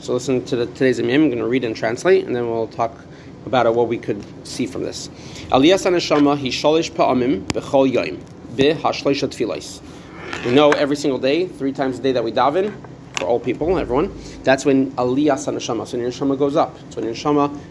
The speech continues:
has a chance to connect to Hashem, the neshama is usually trapped down here in the body, and during davening, the neshama has a chance to express itself to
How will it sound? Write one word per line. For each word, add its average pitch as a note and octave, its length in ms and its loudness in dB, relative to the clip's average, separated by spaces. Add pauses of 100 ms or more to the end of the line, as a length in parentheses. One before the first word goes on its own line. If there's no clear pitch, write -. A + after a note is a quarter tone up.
has - 160 -8
a - 60 -14
chance C#3+ 300 0
to - 120 -10
connect C3 380 -2
to A2 80 -4
Hashem, D#3+ 680 0
the - 80 -8
neshama C#3 300 2
is B2+ 120 -2
usually B2+ 240 0
trapped C3+ 480 2
down B2+ 200 2
here C3 180 2
in A#2 80 -2
the G#2 60 -4
body, F3+ 420 2 (220)
and C3 100 -10
during B2+ 220 -6
davening, D#3+ 380 0
the C#3 60 -4
neshama C#3 300 -4
has - 160 -6
a - 40 -16
chance D3 280 -4
to C3+ 100 -8
express - 460 0
itself B2+ 480 0 (360)
to C#3 380 4